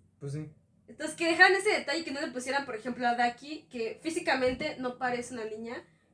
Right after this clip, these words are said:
Speaker 2: pero que le pusieran como esa voz que representaba a esa niña que todavía
Speaker 1: O, o
Speaker 2: tiene.
Speaker 1: la misma actitud, ¿no? De
Speaker 2: La
Speaker 1: que se la
Speaker 2: misma
Speaker 1: pasaba
Speaker 2: actitud,
Speaker 1: llorando.
Speaker 2: porque, pero, pero, o sea, pudieran haber dejado la actitud, pero dejándole la voz de la mami como, no sé,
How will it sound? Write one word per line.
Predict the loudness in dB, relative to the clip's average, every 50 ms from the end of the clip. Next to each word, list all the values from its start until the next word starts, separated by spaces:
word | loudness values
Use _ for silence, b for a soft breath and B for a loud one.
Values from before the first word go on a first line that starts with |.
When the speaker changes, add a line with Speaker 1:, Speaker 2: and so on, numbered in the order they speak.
| _ -4
Speaker 2:
pero | -2 -2 -2 0
que | -2
le | -4 -4
pusieran | -4 -4 -4 -2 0 0 0
como | 0 -2 -2 -2
esa | -2 -4 -2 -2
voz | 0 0 -2 -2
que | -2 -2 -2 0
representaba | 2 2 2 2 0 -2 -2 -2 0 -2 0 4 4 4 6 4
a | 4
esa | 2 2 0 0 0
niña | 0 0 -2 -2 -2 -4 -6 -6
que | -8 -10
todavía | -8 -6 -2 0 0 2 4 2
Speaker 1:
O, | 4
o |
Speaker 2:
tiene. | 4 4 6 8 8 6
Speaker 1:
la | 6 4 2
misma | 2 2 2 2 0
actitud, | 0 -2 -6 -8 -8 -8 -6 -4
¿no? | -4 -2
De | 2 6
Speaker 2:
La | 8 8
Speaker 1:
que | 8 8
se | 6
la | 4
Speaker 2:
misma | 6 6 6
Speaker 1:
pasaba | 8 6 6
Speaker 2:
actitud, | 6 6 4 4
Speaker 1:
llorando. | 4 4 2 2 2 0 0 2
Speaker 2:
porque, | 2 0 0 0 2 6
pero, | 8 8 8
pero, | 8 6 4 4
o | 2
sea, | 0 -2 -2 -2
pudieran | 0 2 2 4 4 4 4
haber | 4 4 2
dejado | 4 4 4 4
la | 4
actitud, | 2 0 -2 -8 -4 -4 -4 -2 0
pero | 2 2 4
dejándole | 4 2 2 4 2 2 2 2 2 2 4
la | 2 4
voz | 4 4 4 4 4
de | 2
la | 2 2 2
mami | 2 2 0 0 -2 -6 -8
como, | -8 -6 -4 -2 -2 -2 -2 -2 -4 -6 -8 -10
no | -10 -12 -12
sé, | -10 -6 -6 -4 -6 -6 -10